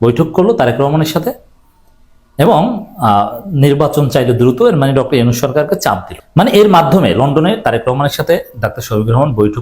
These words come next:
করে একটা বার্তা দিল যে, "ইউনূস সরকার, মাহফুজ, আসিফ নজরুল, তোমরা দেখো,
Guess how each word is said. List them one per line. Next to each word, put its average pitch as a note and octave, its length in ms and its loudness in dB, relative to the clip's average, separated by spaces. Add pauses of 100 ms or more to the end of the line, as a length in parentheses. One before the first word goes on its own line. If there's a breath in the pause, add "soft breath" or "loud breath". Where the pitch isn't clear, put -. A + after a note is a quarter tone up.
করে C#3+ 160 0
একটা A2 200 -4
বার্তা A2+ 360 0
দিল G#2+ 280 -2 (640)
যে, B2 100 4
"ইউনূস D#3 280 2
সরকার, F#3 300 -2 (560)
মাহফুজ, E3+ 580 0 (140)
আসিফ A2 260 -2
নজরুল, D3 540 0
তোমরা A2+ 240 0
দেখো, B2 440 0